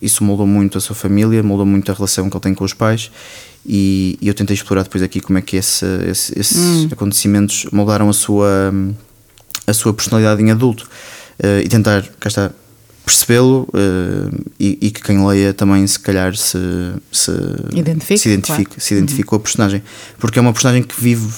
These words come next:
Speaker 1: ele vive muito bem na tristeza, ele sente-se confortável na tristeza
Speaker 2: Uhum.
Speaker 1: e no, e no, na solidão, porque é o que também conhece. E, e aqui o livro é também uma busca depois por, por uma luz,
Speaker 2: Uhum.
Speaker 1: eh, que pode ou não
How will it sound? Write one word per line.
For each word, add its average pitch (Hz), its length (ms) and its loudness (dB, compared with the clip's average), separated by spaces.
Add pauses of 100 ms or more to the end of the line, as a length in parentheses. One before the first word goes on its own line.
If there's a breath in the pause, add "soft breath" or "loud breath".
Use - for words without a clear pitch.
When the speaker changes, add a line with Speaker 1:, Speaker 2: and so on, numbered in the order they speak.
(840 loud breath)
Speaker 1:
ele 117 160 4
vive 131 340 2
muito 135 260 2
bem 127 280 4
na 123 340 2
tristeza, 113 600 0
ele 95 60 2
sente-se 107 240 2
confortável 107 360 0
na 110 80 4
tristeza 110 560 2
Speaker 2:
Uhum. 107 60 4
Speaker 1:
e 104 100 0
no, 104 560 2
e 98 40 2
no, 101 320 2
na 107 140 4
solidão, 110 420 2
porque 113 140 -2
é - 20 6
o 113 60 2
que - 140 -14
também 117 220 2
conhece. 107 540 0 (500 loud breath)
E, 101 460 4
e 98 120 0
aqui - 200 -4
o 104 100 2
livro 107 440 2
é 104 220 0
também 101 200 -2
uma 101 140 2
busca 104 280 -2
depois 101 340 -4
por, 95 400 -2
por 87 200 -6
uma 92 180 0
luz, 104 480 -4 (140)
Speaker 2:
Uhum. 170 120 -4
Speaker 1:
eh, 90 240 0 (240)
que - 100 -20
pode 98 220 0
ou 95 40 0
não 98 240 0